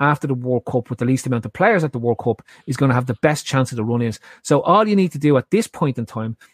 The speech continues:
is to be within nine to, six to nine points of the top to be able to valid shout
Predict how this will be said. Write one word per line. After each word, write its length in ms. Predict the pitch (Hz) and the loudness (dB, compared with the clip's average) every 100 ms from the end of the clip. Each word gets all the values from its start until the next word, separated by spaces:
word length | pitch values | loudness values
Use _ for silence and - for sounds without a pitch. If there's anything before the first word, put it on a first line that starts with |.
| _ _ - | _ _ -4
is 140 | 139 | -4
to 120 | - 127 | -2 -2
be 200 | 135 131 | 0 2
within 360 | 135 131 127 | 0 0 0
nine 360 | 135 160 160 151 _ _ _ | 2 2 2 0 _ _ _
to, 420 | - 131 123 120 - _ _ | -2 0 2 -2 -4 _ _
six 300 | - - 208 - | -6 -2 -2 2
to 80 | |
nine 240 | 160 147 139 | 2 4 2
points 420 | - 131 117 - _ - | 0 -2 -2 -8 _ -4
of 140 | 131 131 | -2 -2
the 60 | |
top 340 | 120 - 123 - _ _ | -4 -2 -2 -4 _ _
to 80 | 131 | -2
be 100 | 135 | 2
able 120 | 127 | 2
to 80 | 123 | 2
valid 360 | 120 143 139 123 | 2 2 2 0
shout 380 | - 120 117 | -2 -2 -2